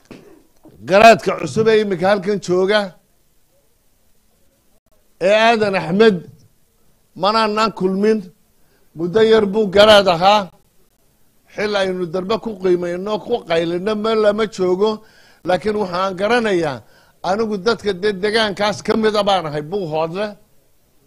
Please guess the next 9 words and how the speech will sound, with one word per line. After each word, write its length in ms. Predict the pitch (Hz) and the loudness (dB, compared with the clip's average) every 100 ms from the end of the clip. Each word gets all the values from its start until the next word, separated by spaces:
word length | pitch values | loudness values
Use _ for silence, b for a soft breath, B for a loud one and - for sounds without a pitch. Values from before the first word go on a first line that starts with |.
| _ _ _ _ _ _ | _ _ _ _ _ _
reer 220 | 165 208 | -8 -8
Qorulugud. 640 | 175 185 180 185 185 202 202 151 _ _ _ _ _ _ _ _ | -6 -4 -4 -2 -4 -2 -6 -10 _ _ _ _ _ _ _ _
Waxaan 360 | - 202 185 190 175 | -6 -4 -4 -4 -2
garanayaa 640 | 202 208 220 202 180 165 127 b b _ 220 | -2 0 2 0 0 0 -2 b b _ -6
inta 300 | 247 - 208 | -4 -2 0
yaruu 320 | 226 226 214 226 | 4 2 2 -2
imika 340 | 220 180 180 | -4 -2 -4
garaad 400 | 160 196 202 170 | -2 2 2 2
ahaa, 300 | 143 120 123 | -2 -6 -10